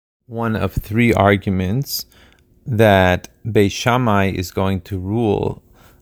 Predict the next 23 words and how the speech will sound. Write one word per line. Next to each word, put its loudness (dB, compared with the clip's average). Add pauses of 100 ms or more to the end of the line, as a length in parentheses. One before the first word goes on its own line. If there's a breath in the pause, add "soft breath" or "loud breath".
(120)
uh, 2 (100)
in -2
a 0
more 0
lenient 0
manner -2
than -2
Beis -2
Hillel. -2 (340 soft breath)
Each -2
of 0
the 2
three 0
arguments 0
are 2
actually -4
mentioned -4
in -2
this -4
Mishnah -4
and -2
in -8
the -8